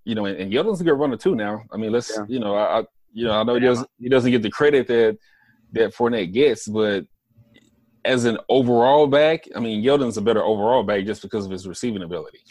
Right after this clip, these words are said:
Speaker 2: Yeah, wasn't
Speaker 1: You know,
Speaker 2: he,
Speaker 1: I
Speaker 2: he's a second round pick from Bama, or was he a third round? I think he's a second round pick
Speaker 1: I
Speaker 2: from
Speaker 1: think he's
Speaker 2: Bama.
Speaker 1: a second round pick, I
Speaker 2: I
Speaker 1: think.
Speaker 2: could be wrong. Um,
Speaker 1: Yeah.
Speaker 2: but then you have Tommy Bohannon, uh, ex-Jet blocking for them. He's actually a Pro Bowler last year. He's decent fullback.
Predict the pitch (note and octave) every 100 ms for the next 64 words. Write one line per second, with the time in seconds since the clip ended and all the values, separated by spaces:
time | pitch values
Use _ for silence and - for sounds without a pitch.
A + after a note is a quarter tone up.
0 | _ - F#3 D3+ A3+ E4 A#3 A#3+ - -
1 | _ _ _ _ - E3 A3 - - G#3
2 | G3 D3 B2 - A#2 - G#2+ G#2 G#2 G#2+
3 | C3 D#3 D#3 - D3+ B2 A#2+ A#3 B3 -
4 | G3+ C3 G#2+ A2 - G2+ D3+ G#2+ F#2+ -
5 | _ _ _ - - - G3 - F#3 E3+
6 | D3+ - - - B2+ - E3 B2 G#2+ G#2+
7 | G#2 G#2+ D3 D3 C#3+ C3+ C3+ _ _ _
8 | - D#3 D3+ D#3 D#3 C#3+ - - D#3+ D#3
9 | C#3+ C3+ C#3+ C#3 C#3 C#3 C#3 B2+ B2 A#2+
10 | A#2 A#2 - B2 A#2+ - B2+ B2 - A#2+
11 | A#2 A#2+ - B2 A#2 A#2 A2+ A#2+ A#2 A#2
12 | A2 - A#2+ A#2 A#2 A#2 A2 A2+ A2 -
13 | A#2+ A#2 A2+ A#2 F3+ G3+ C3+ B2 B2+ B2
14 | - B2 A#2+ B2 B2